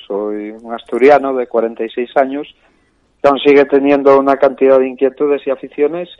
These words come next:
y entre estas está la que me ha llevado a conocerte y que hoy estemos grabando esto, pues una afición que tenemos en común, la, la acuariofilia, que es una de mis grandes pasiones.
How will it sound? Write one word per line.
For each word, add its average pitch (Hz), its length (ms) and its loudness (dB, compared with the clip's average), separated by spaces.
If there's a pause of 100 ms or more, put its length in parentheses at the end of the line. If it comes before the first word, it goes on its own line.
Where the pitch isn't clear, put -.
(600)
y 131 120 0
entre 127 300 0
estas 143 760 4
está 131 460 -2
la 127 180 -2
que 120 80 -6
me 117 140 -6
ha 120 40 -2
llevado 123 360 2
a 120 60 -4
conocerte 143 760 -4 (580)
y 120 380 -2
que - 140 -16
hoy 120 120 -10
estemos 117 340 -12
grabando 113 840 -4
esto, 101 460 -8
pues 98 680 -10 (160)
una 113 160 -12
afición 117 380 -8
que 113 100 -10
tenemos 113 340 -10
en 110 80 -12
común, 127 440 -10
la, 98 440 -8 (240)
la 90 120 -10
acuariofilia, 123 840 -6
que 101 140 -16
es - 120 -20
una 113 220 -10
de 104 140 -8
mis 101 200 -18
grandes 107 380 -8
pasiones. 104 500 -8